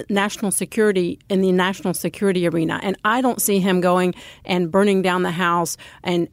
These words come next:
bringing forth information that will be disparaging to the president, because he wants to continue in this arena. And,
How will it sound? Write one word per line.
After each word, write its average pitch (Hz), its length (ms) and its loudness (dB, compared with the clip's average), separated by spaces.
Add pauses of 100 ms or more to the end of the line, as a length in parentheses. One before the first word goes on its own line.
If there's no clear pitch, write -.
(120)
bringing 214 400 2
forth - 320 -2
information 185 600 0
that 175 180 0
will 185 80 0
be 185 320 2 (340)
disparaging 175 880 0
to 185 140 -8
the 170 80 -2
president, 175 520 -2 (200)
because 196 220 0
he 247 100 2
wants 220 220 0
to - 100 -8
continue 180 480 2
in 175 160 0
this 180 180 0
arena. 170 420 2
And, 190 220 0